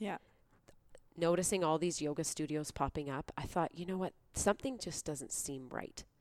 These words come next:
Speaker 1: Mm-hmm.
Speaker 2: I'm gonna shelve this." So I shelved it for a couple of years. And while,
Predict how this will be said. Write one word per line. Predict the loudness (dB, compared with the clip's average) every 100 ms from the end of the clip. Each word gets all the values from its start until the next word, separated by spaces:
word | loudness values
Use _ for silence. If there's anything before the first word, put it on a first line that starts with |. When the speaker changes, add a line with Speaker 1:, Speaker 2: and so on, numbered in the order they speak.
| _ -10
Speaker 1:
Mm-hmm. | -8 -10 -16 -20 _ 0
Speaker 2:
I'm |
gonna | 2 2
shelve | 2 0 -2 -8
this." | -10 -10 -12 -20 -20 -20 -20 -20 -20 -20 -16
So | 6 10
I | 10
shelved | 12 10 10
it | 6
for | 4
a | 4
couple | 4 6
of | 4
years. | 4 0 -2 -6 -12 -20 -20 -20 -20 -20 -20 -10 -10 2
And | 4 4 6
while, | 8 10 10 10